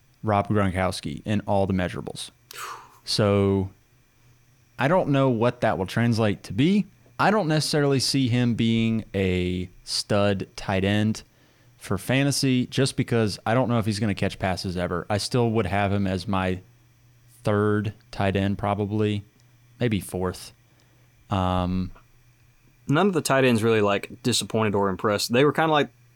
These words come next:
Speaker 2: similar to the running backs, like, they all just hit where they were supposed to.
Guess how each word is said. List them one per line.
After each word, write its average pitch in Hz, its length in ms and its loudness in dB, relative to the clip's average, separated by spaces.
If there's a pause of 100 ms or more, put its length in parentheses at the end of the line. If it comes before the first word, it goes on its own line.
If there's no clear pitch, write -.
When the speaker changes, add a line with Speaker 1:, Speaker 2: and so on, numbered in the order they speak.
(160)
Speaker 2:
similar 160 340 2
to 143 60 0
the 120 60 2
running 131 180 2
backs, 131 220 0
like, 120 140 0
they 113 100 2
all 117 260 4
just 113 220 -2
hit 117 260 0 (220)
where 117 200 2
they 107 80 2
were 98 80 -2
supposed 92 300 -2
to. 71 120 -10